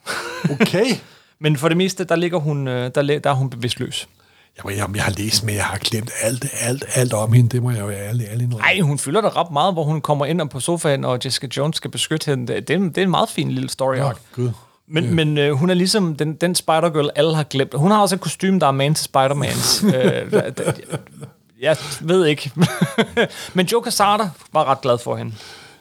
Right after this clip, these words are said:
Speaker 1: Jamen så, det er jo altid godt, når chefredaktøren er glad for en figur. Så er der jo en helt anden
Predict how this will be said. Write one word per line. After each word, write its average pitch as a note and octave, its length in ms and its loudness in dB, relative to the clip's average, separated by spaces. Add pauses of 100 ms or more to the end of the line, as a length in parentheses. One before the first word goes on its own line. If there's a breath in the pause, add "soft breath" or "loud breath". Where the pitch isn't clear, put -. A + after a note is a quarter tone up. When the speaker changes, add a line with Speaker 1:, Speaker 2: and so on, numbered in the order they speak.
(120)
Speaker 1:
Jamen C3+ 360 0
så, F3+ 280 0
det - 120 -4
er E3 40 2
jo E3+ 80 4
altid F#3 200 2
godt, E3+ 220 4
når E3+ 80 4
chefredaktøren E3+ 840 2
er E3 60 4
glad D3 260 2
for D3+ 160 2
en D3+ 80 2
figur. D#3 480 -2 (1400 loud breath)
Så E3+ 120 -2
er F#3+ 40 2
der G#3 140 2
jo F3+ 80 2
en E3 140 0
helt F3+ 200 2
anden E3 500 0